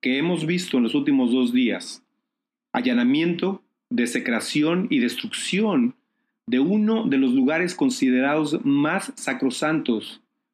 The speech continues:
de los Estados Unidos y aunado a eso la muerte de cinco personas. Para dar una idea de la gravedad de esto,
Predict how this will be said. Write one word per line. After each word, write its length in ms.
de 80
los 140
Estados 460
Unidos 560
y 100
aunado 480
a 80
eso 240
la 140
muerte 400
de 80
cinco 400
personas. 720
Para 160
dar 160
una 160
idea 260
de 80
la 120
gravedad 420
de 180
esto, 420